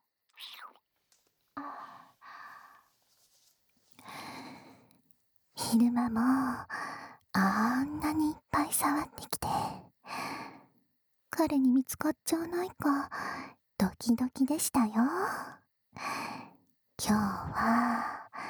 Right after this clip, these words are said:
お尻の気分なんですか？時間さんみたいですよ。うう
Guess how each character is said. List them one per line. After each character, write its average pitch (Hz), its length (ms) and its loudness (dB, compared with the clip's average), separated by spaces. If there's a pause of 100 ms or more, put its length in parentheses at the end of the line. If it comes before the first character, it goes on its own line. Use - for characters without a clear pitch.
(680)
お 254 60 8
尻 262 380 0
の 277 120 4
気 - 220 -2
分 339 260 2
な 247 120 6
ん 226 60 -2
で 226 100 -2
す - 160 -6
か？ 247 240 4 (1800)
時 - 300 0
間 208 380 2
さ 339 220 -2
ん 339 120 -10
み 403 100 -4
た 453 180 2
い 403 60 -6
で 226 120 -2
す - 180 -2
よ。 208 60 6 (3000)
う - 40 4
う 415 40 0